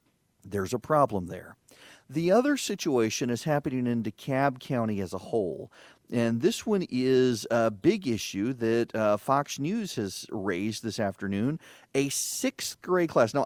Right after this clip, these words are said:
I've got a sixth grader, and my sixth grader should actually be in seventh grade. Uh, she was born, uh, August twenty-eighth,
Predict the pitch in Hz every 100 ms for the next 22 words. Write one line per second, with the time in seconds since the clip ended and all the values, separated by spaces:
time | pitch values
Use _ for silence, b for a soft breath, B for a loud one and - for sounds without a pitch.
0 | - 233 254 214 165 - 139 - - 95
1 | 80 - 117 _ B B B - 131 160
2 | 233 277 - 214 - - 151 147 139 131
3 | - 127 135 175 - 170 143 104 123 131
4 | 131 104 113 113 - - 127 120 98 -
5 | 95 87 90 104 - 107 101 104 - 151
6 | 151 120 107 120 135 127 123 123 113 B
7 | B B B - 123 120 117 110 - 131
8 | 143 151 151 - - 143 143 127 120 135
9 | 165 _ -